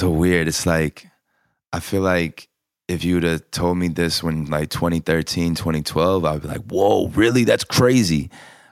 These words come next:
Um, and I'm super grateful for it. I really am. Um, I think it, I mean, it just brings more listeners. I don't know. I think sometimes the impact isn't direct, you know, like,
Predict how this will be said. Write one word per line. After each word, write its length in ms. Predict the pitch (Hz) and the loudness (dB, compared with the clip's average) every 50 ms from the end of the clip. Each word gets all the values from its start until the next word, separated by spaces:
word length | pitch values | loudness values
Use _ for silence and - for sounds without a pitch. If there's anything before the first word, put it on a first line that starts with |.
| _ - | _ -2
Um, 200 | - 87 85 80 - | -2 0 0 0 0
and 140 | 107 110 110 | 0 0 0
I'm 180 | 110 104 98 | 0 0 -2
super 380 | 85 - - - 120 110 104 101 | -2 -2 0 0 2 2 2 0
grateful 300 | 85 95 92 90 - 87 | 2 0 0 0 -2 -4
for 160 | - - 82 | -4 0 0
it. 40 | 78 | 2
I 40 | 80 | 2
really 340 | 82 82 90 85 82 80 82 | 2 2 2 2 2 2 2
am. 260 | 80 78 76 71 76 - - - - _ - - | 2 2 0 -2 -4 -10 -18 -20 -20 _ -6 -2
Um, 480 | 85 87 87 85 80 78 76 80 85 82 _ _ _ _ _ _ _ _ _ _ _ _ _ - | 0 0 0 0 0 -2 -4 -6 -8 -12 _ _ _ _ _ _ _ _ _ _ _ _ _ -4
I 80 | 101 101 | -4 -2
think 180 | - 123 123 | 0 2 2
it, 180 | 117 117 110 - | 4 2 2 2
I 60 | 107 | 2
mean, 160 | 110 110 110 | 2 4 4
it 80 | 110 98 | 4 4
just 160 | 104 107 87 | 2 0 2
brings 240 | - 110 110 98 82 | 2 2 2 2 2
more 160 | 92 95 87 85 | 2 2 2 2
listeners. 680 | 85 90 90 - - 107 107 110 113 120 - - - _ _ _ _ _ _ _ _ _ _ _ _ - | 2 2 0 2 2 2 4 4 2 0 -2 -6 -10 _ _ _ _ _ _ _ _ _ _ _ _ -2
I 80 | 98 101 | 0 0
don't 260 | 104 104 98 95 92 | 2 0 2 2 2
know. 400 | 95 98 101 101 101 101 95 - - | 2 4 4 4 2 2 0 0 -2
I 60 | 95 | -4
think 240 | 90 - 131 131 120 | -2 0 0 2 2
sometimes 440 | - - 123 120 - 135 123 113 101 | 2 2 2 2 2 2 2 2 0
the 100 | 90 - - | -2 -2 -2
impact 460 | 104 107 107 92 - 104 98 95 - - - | 0 0 2 2 2 2 2 -2 -4 -6 -4
isn't 300 | 98 95 85 98 92 82 | -4 -2 0 0 0 0
direct, 600 | 85 82 78 76 87 90 85 - - - - - - | 0 0 2 4 2 2 2 -2 -4 -8 -8 -4 0
you 120 | 82 82 | 2 2
know, 220 | 80 80 80 85 87 | 4 4 4 4 2
like, 360 | 85 80 80 76 76 - - | 2 2 2 0 -2 -4 -10